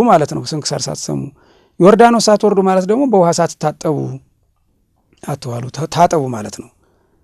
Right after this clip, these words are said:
መታጠብ ጥሩ ነው። "ወተሐጸብ በምራቅ ዘይወፅእ እምአፉከ" ይላል አባ ጊዮርጊስም በሳታቱ። ተነስተ ጸሎት ከመጀመር በፊት ታጥበህ ጸልይ ይላልና ዮርዳኖስ ሳትወርዱ ያሉት ይህንን ነው።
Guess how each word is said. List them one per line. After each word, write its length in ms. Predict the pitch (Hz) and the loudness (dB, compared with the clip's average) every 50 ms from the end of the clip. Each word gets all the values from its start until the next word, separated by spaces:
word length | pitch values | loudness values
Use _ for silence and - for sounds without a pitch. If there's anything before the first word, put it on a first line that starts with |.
| _ | _
መታጠብ 440 | - 175 - - 117 - - 208 277 330 | -10 -10 -8 -8 -8 -4 -4 -4 -4 -4
ጥሩ 160 | - 302 269 240 | -4 -4 -4 -4
ነው። 160 | 202 175 165 185 - _ _ _ _ _ _ - | -4 -4 -6 -8 -12 _ _ _ _ _ _ -4
"ወተሐጸብ 420 | 170 170 165 175 202 - 214 208 | -2 0 2 2 2 2 0 0
በምራቅ 340 | 175 175 180 175 175 180 180 | 0 0 0 0 0 0 0
ዘይወፅእ 320 | 175 170 165 165 165 - 175 | 0 2 2 2 0 0 -2
እምአፉከ" 340 | 175 160 147 135 151 - 165 | -2 -2 -2 -2 -4 -4 -4
ይላል 200 | 151 147 139 143 | -4 -2 -2 -4
አባ 140 | 139 139 156 156 | -4 -2 -4 -4
ጊዮርጊስም 380 | 147 147 147 147 143 143 160 | -2 -4 -6 -6 -6 -6 -6
በሳታቱ። 440 | 156 151 139 165 160 - 208 208 - 302 349 - _ _ _ _ _ _ _ _ _ - | -4 -4 -2 -2 -2 0 -2 -2 -2 -4 -6 -8 _ _ _ _ _ _ _ _ _ 0
ተነስተ 300 | 185 208 220 214 - 254 247 | 2 2 2 2 2 2 2
ጸሎት 240 | - 226 208 202 190 | 2 2 2 0 0
ከመጀመር 520 | - 202 208 208 185 202 214 214 214 220 226 | 0 -2 -2 0 0 0 0 0 0 -2 -2
በፊት 320 | 226 247 233 302 320 311 - - _ _ _ _ _ _ _ _ _ _ _ - | -2 -2 -2 0 -2 -2 -4 -10 _ _ _ _ _ _ _ _ _ _ _ -6
ታጥበህ 460 | 151 147 151 - 180 185 226 247 208 - - - | -2 0 0 0 2 2 2 2 2 0 -6 -14
ጸልይ 420 | - - 180 175 160 156 156 151 151 | -8 -4 -2 -2 0 0 0 0 0
ይላልና 340 | 151 139 135 135 151 190 269 | 0 0 0 -2 -4 -4 -2
ዮርዳኖስ 400 | 277 202 165 151 147 143 131 - | -2 -2 0 0 -2 -2 -4 -6
ሳትወርዱ 320 | 147 131 - 147 131 131 135 | -8 -8 -8 -8 -8 -6 -6
ያሉት 220 | 131 165 226 - | -6 -6 -6 -4
ይህንን 240 | 165 135 123 120 117 | -4 -6 -4 -6 -10
ነው። 120 | 117 120 | -12 -14